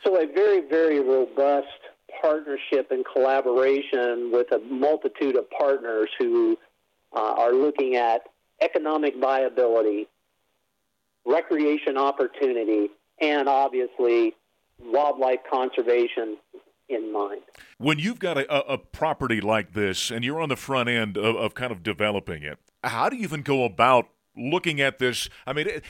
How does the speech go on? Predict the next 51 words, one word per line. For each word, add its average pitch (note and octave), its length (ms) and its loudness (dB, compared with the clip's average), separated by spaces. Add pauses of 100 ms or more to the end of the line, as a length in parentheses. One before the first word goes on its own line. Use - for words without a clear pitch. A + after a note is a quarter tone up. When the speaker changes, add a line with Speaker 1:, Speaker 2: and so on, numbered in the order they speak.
Speaker 2:
it's, E3 300 -4
it's D#3 220 -4
much F#3+ 280 -2
more F#3+ 180 0
than D#3 120 -2
just, D3 300 2
"Well, C3+ 100 4
there's F#3 220 4
a D#3 40 -2
piece D#3 200 -4
of A#2 80 -12
property, D3+ 360 2
we C#3 120 -2
got C#3+ 140 0
ourselves C#3 280 -2
a - 40 -12
state B2+ 300 0
park." G#2+ 300 0
I A2+ 100 -2
mean, C3+ 180 -4 (240)
the C3 120 -6
amount D#3 340 -2
of - 100 -6
planning D#3 460 -6
and G#2 120 -10
teamwork A#2 600 -8 (320)
that B2 260 -4
goes D#3 300 0
into D3+ 160 -6
something A2+ 320 -4
like G#2 200 -2
this A#2 180 -4
in A#2+ 60 -14
terms D3 220 -8
of C3+ 80 -10
developing C3 640 0
this B2+ 200 -4
property C3+ 600 -4
into D3+ 320 -8
what B2+ 260 -6
it B2 120 -6
ultimately B2 320 -4
will A2 160 -4
become A2 400 -2 (420)
i-, - 40 -8
has C3 260 -2
gotta G3 220 -2
be G3 240 -6
overwhelming C3 580 -4
at G2 80 -12
times. D2 400 -14